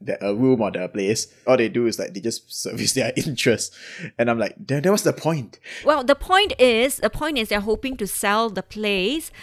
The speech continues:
Speaker 2: so that when they, when you sell the place, right, you will hopefully sell it for a much hi-, uh, higher amount of money. So whatever rent that, if they, the rent can actually pay your interest, actually that's pretty good already. So that you're essentially, uh, sitting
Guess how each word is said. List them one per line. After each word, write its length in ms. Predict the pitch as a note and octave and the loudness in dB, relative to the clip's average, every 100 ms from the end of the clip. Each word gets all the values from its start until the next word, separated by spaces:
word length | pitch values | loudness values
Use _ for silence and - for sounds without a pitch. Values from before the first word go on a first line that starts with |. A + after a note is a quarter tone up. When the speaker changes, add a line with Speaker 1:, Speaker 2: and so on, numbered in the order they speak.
| - | -16
Speaker 2:
so 200 | - C4+ | -6 -2
that 160 | C4+ - | 0 0
when 160 | G#3+ | 0
they, 80 | G#3 - | 0 0
when 160 | G#3+ | -2
you 60 | A3 | 0
sell 280 | G#3 C4 D4 | 0 0 0
the 100 | G3+ | -2
place, 460 | - A3+ G#3+ G#3 G3 | 0 0 0 0 0
right, 280 | F#3+ G3 | 0 0
you 200 | - F#3+ | -2 -6
will 260 | F#3+ F#3+ F#3 - F#3 | -2 0 -2 -4 -8
hopefully 360 | - - A#3 | -8 -6 -6
sell 240 | B3 G#3+ A3+ | -2 0 0
it 80 | |
for 200 | - F3+ | -2 -2
a 40 | E3 | 0
much 280 | F#3+ F#3 - | 0 0 -4
hi-, 220 | - - - | -6 -10 -6
uh, 240 | D#3+ D#3 | -4 -6
higher 340 | - F3+ G3+ | -4 0 2
amount 260 | F3+ F3+ F3+ | 2 2 0
of 40 | E3 | 0
money. 280 | E3 G3+ - - - | 0 -2 -6 -14 -10
So 340 | - F#4 F4 | -2 0 0
whatever 560 | C3 A3+ A3 B3+ E4+ D4+ | 0 -2 0 0 0 -2
rent 380 | - F#3+ A3 B3 - | -4 -2 -2 -2 -4
that, 180 | A3 - | -4 0
if 160 | A#3 - | -2 0
they, 160 | G#3+ G3+ | 0 0
the 140 | G#3+ | 0
rent 200 | A#3+ D4 | 2 0
can 160 | C4 G#3 | -2 -4
actually 220 | G3 A#3 | -4 -6
pay 180 | - A#3 | 0 2
your 80 | F#3+ | 2
interest, 300 | F#3+ A#3+ - | 0 -2 -4
actually 240 | A#3 C#4 | -4 -2
that's 160 | B3 G3+ | -2 -2
pretty 240 | G#3 G3+ | -4 -6
good 220 | F3 G3 | 0 0
already. 440 | - D#3 D3 E3+ F3 - - | 0 -2 -2 -4 -6 -12 -14
So 200 | - E4+ | -6 0
that 240 | D4 C#4+ G#3 | 0 0 0
you're 120 | A3 | 0
essentially, 760 | A3 B3 A#3 C4+ A3+ D4 D4+ - | 0 -2 -2 -4 -2 -2 0 0
uh, 240 | F#3+ F3+ | 0 0
sitting 440 | G3 - A3 C4+ | -2 -4 -4 -4